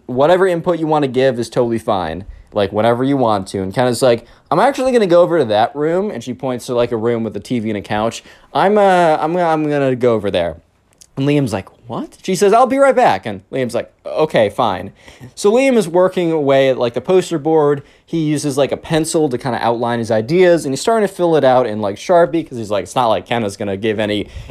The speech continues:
expertise in this situation or this, she's not gonna give any expert advice or anything."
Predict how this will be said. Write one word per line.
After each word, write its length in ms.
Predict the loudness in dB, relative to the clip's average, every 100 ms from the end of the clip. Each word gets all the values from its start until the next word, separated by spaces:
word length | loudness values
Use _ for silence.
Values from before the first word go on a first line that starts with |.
| 0
expertise 960 | 0 0 0 2 2 2 2 2 0
in 120 | -2 -2
this 180 | -2
situation 640 | -4 -4 0 2 2 -2 -4
or 180 | -2 0
this, 260 | -2 -4 -12 _ _
she's 300 | -6 -4 0
not 160 | 2 2
gonna 120 | 2
give 160 | 2 2
any 200 | 2 0
expert 340 | -2 -2 -4 -4
advice 380 | 0 0 0 -4
or 100 | -8
anything." 440 | -8 -8 -10